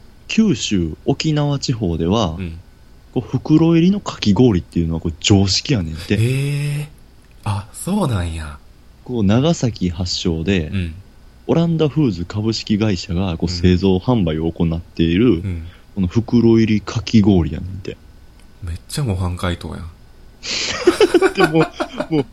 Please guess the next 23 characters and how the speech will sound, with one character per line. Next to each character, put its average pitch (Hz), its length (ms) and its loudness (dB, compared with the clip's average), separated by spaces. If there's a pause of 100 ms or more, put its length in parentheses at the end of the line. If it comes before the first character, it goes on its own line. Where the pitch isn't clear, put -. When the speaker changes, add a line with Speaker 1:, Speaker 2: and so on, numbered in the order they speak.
Speaker 1:
ま 143 140 -4
ん 214 220 2
丸、 202 200 0
丸 165 340 0
々。 220 200 4
<laughs> - 40 -8 (3750)
丸 185 220 -4 (100)
々 262 220 4 (140)
書 156 60 0
い 123 60 0
た 127 100 -8
も 113 60 -8
ん、 101 60 -10
こ 90 80 -18
れ。 - 60 -20 (180)
Speaker 2:
あ、 85 180 -8
そ 151 380 -6
う 120 40 -2
な 85 140 -2
ん 78 140 -6
や。 76 400 -10 (440)
Speaker 1:
う 95 40 -12
ん。 82 240 -12